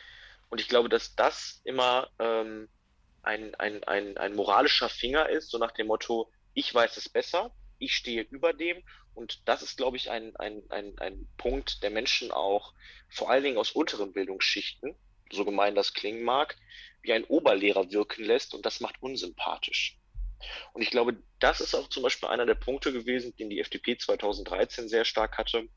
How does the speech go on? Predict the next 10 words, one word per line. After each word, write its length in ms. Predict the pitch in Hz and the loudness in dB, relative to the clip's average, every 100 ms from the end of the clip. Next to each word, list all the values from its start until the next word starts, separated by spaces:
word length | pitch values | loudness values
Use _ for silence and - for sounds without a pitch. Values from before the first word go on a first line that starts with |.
| - - - - | -8 -8 -14 -6
als 140 | 107 | -4
sie 60 | 117 | -2
versucht 400 | 113 101 131 - | -2 -2 -2 -2
hat, 140 | 120 | -2
alles 320 | - 117 - - | 2 2 0 -8
ins 220 | 104 - | -8 -4
kleinste 340 | - 117 - | 0 0 -2
Detail 300 | 110 98 107 | -4 2 0
zu 120 | - | 0
verklären, 760 | - 104 - 107 120 127 120 | -2 -2 -2 0 2 2 -2